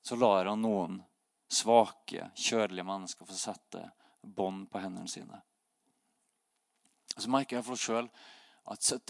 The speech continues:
at et sånt gudsbilde, det blir så selvransakende på meg selv. Hvilken ånd er jeg bærer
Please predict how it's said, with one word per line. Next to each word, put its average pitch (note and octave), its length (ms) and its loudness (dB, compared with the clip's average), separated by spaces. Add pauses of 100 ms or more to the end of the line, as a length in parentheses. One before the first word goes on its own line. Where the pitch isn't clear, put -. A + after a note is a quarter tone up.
at A#2+ 160 -2
et - 120 -4
sånt C#3 420 4
gudsbilde, G2 640 -6 (220)
det - 120 -20
blir C3 200 -12
så - 260 -2
selvransakende G2+ 1000 -6
på A2 120 -4
meg G#2+ 120 0
selv. G#2 280 -4 (880)
Hvilken A#2 320 -4
ånd B2+ 280 -2
er A2+ 100 -4
jeg G#2+ 120 -4
bærer G#2 340 -2